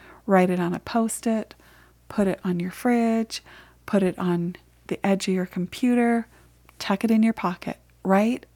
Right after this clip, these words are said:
a really good question down, something you're trying to figure out. So around creativity,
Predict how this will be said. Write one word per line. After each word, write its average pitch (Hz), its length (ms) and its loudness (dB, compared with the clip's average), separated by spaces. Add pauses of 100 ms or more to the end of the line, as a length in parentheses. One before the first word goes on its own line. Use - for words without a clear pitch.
a 247 80 4
really 208 300 4
good 190 200 0
question - 460 -4
down, - 320 -8 (480)
something 254 480 2
you're 226 140 2
trying 190 420 -2
to - 120 -14
figure - 280 -8
out. 202 400 -10 (420)
So 196 540 4
around 196 280 4
creativity, 202 760 -4